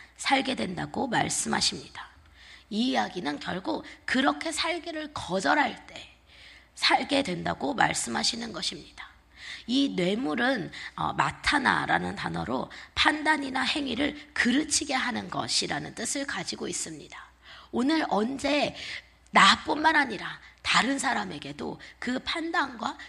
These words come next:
그 행위를 그르치게 하게 할 수 있습니까? 오늘 그 내 안에서부터 시작되는 것이 자기를 중심으로 시작할 때 내가 제대로 판단할 수 없을 뿐만 아니라 오늘 내 옆에 있는 사람도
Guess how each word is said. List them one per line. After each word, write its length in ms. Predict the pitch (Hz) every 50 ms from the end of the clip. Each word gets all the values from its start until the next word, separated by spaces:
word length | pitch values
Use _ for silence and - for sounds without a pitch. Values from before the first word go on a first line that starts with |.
| -
그 140 | - - 254
행위를 460 | 233 269 294 285 294 269 269 294 285 269
그르치게 600 | - - - 254 294 320 - - - 311 294 285
하게 600 | 277 262 277 262 262 262 - 233 226 226 226 226
할 320 | - - - - - 359 349
수 160 | - - -
있습니까? 760 | 220 - - - 190 170 160 139 - - - 151 147 143 - - _ - - - - - - -
오늘 360 | 233 254 285 349 339 285 - - - - - _ -
그 140 | - - - -
내 260 | 208 240 254 294 294
안에서부터 720 | 285 233 220 226 285 320 254 311 302 294 311 302 - 330
시작되는 600 | 311 - - - 320 277 - - 247 214 226 220 208
것이 380 | 190 185 - - 302 269 202 - - - - -
자기를 560 | - - - 214 185 - 285 311 - - -
중심으로 540 | - - 208 208 214 - 226 214 214 202 -
시작할 680 | - - - 247 277 285 277 277 - - 180 170 - -
때 240 | - 285 262 175 - - - - - - -
내가 500 | - 214 202 190 202 - - 330 359 349
제대로 360 | - - 247 - - 233 233 233
판단할 500 | - - 285 269 262 269 254 247 226 220
수 180 | - - - 185
없을 260 | 160 147 - - -
뿐만 440 | 175 - 285 262 262 262 277 285 277
아니라 460 | 233 175 156 135 - 180 180 160 - - - - - -
오늘 280 | - 226 240 262 233 185
내 220 | 196 214 226 226
옆에 320 | 208 - - - - - 254
있는 260 | 247 220 214 214 202
사람도 560 | - - 220 214 190 180 180 185 180 180 -